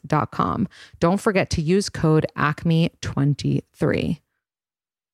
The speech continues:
If you didn't know, which you obviously know because Taylor Swift have, has taken over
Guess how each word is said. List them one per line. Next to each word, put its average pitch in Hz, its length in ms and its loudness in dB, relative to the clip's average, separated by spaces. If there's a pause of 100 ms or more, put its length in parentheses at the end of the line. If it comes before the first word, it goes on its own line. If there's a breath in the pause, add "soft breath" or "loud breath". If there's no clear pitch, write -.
(880)
If 190 160 0
you 208 100 4
didn't 196 200 4
know, 165 280 4
which 156 300 0
you 185 160 2
obviously 165 480 0
know 143 240 2
because 143 420 -2
Taylor 147 320 2
Swift 151 240 -2
have, 143 160 -2 (220)
has 170 240 0
taken 202 480 2
over 170 580 4